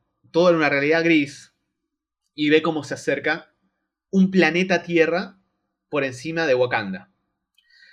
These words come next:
Obviamente decís, "Che, esto no es normal, porque onda, recién no lo estaba viendo, al menos que pasé por este velo, y está acercándose una, un planeta Tierra, ¿qué esto, qué está pasando acá?". Cuestión de que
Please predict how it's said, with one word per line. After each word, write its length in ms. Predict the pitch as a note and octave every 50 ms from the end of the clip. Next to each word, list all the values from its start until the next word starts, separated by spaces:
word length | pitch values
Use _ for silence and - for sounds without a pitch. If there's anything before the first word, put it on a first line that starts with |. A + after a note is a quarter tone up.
| _ _ _ _ _
Obviamente 580 | - B3+ C4 C4 A3+ G3 F#3+ F3+ D3 B2+ A2+
decís, 220 | A2+ A2+ - B2+ A#2+
"Che, 180 | - D#3 D3
esto 220 | C#3+ C#3+ - - D3
no 60 | C3
es 60 | A#2
normal, 340 | G#2+ A2 C3 D3 C#3+ A#2 G2
porque 180 | G2 G2+ G2 G#2+
onda, 140 | G#2 G#2
recién 260 | G2 G#2 - - C#3+ C#3
no 60 | B2
lo 40 | A2+
estaba 200 | - - B2 B2
viendo, 320 | B2+ C3 C3 C#3 C#3 C3
al 100 | B2 A#2
menos 180 | A2+ A2+ A#2 A#2
que 100 | - -
pasé 240 | F#2+ G#2+ - - A#2+
por 120 | G2 A2+
este 220 | A#2 - _ B2+ B2+
velo, 420 | B2+ B2 A#2 A#2 B2+ F#3 F#3+ - _ _ _ _ _ _ _ _ _ _ _ _ _ _ _
y 120 | - C3+
está 240 | B2 - _ _ C3+
acercándose 480 | C3+ - D#3 C3+ C#3 C#3 C#3+ B2 - B2+
una, 300 | B2 B2 B2 B2 - _ _ _ _ _ _ _ _ _ _ _ _ _ _ _ _ _ _ _ _ _ _ _ _ _ _ _ _ _ _ _ _ _ _ _ _
un 80 | C#3+
planeta 300 | C#3 D3+ C#3+ D3 C#3+ C#3+
Tierra, 240 | C#3 D3 B2+ A#2+ A#2
¿qué 60 | A#2
esto, 300 | C#3+ - - D3+ D3 -
qué 80 | - C#3+
está 160 | C#3 - -
pasando 260 | D3 C#3 - D3 C3+
acá?". 260 | B2+ A2+ G2+ G2 - _ _ _ _ _ _ _ _ _ _ _ _ _ _ _ _ _ _ _ _ _ _ _ _ _
Cuestión 340 | _ - B2+ B2 C#3 D3 D3+
de 100 | D3 C#3
que 360 | B2 C3 C3 C3 - _ _